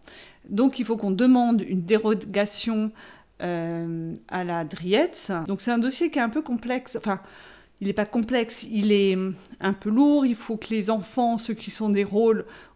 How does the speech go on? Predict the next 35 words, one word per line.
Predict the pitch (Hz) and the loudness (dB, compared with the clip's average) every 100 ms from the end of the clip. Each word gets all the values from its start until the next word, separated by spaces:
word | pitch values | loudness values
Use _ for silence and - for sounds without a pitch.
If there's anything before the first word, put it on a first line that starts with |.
| - - | -14 -2
euh, | 190 | 0
passent | 190 208 214 | 2 0 2
une | 208 | 2
visite | 185 190 185 196 | 2 -4 -4 -2
médicale. | 196 170 - 269 247 254 | -2 -2 0 4 6 6
Il | 254 | 4
y | |
a | 202 | 0
pas | 180 - 208 | -2 -2 0
mal | 208 220 | 2 2
de | 196 | 0
papiers | 202 202 - - 233 226 226 - - - | 0 -2 -2 -6 -4 -4 -8 -20 -20 -6
à, | - 175 175 | -2 0 0
hum, | 170 170 170 180 - | 0 -2 -4 -6 -6
à | 180 | -4
rassembler. | 180 180 - 185 190 269 - - _ _ _ _ _ _ _ - | -4 -4 -4 -2 0 0 -2 -12 _ _ _ _ _ _ _ -2
Donc | 202 208 | 0 2
ça, | 208 | 2
ça | 208 | 2
se | 196 | -2
fait | - | -4
en | 185 | -2
amont, | 190 196 214 220 | 0 0 0 -2
en | 190 | -4
préparation, | 180 190 175 180 180 - 247 294 - - - | -6 -6 -6 -4 -4 -2 -2 -2 -4 -18 -10
avec | 175 170 | -8 -6
les | 180 | -4
parents | - 190 208 208 | 0 0 2 0
des | 175 160 | -2 -4
enfants. | 180 - 285 285 285 - | -8 -4 -2 -2 -4 -4
Et | |
c'est | 208 220 | -4 -4
toute | 214 262 - | -6 -6 0
une | 226 | 0
partie, | 220 196 - - 269 | 2 -2 -6 0 0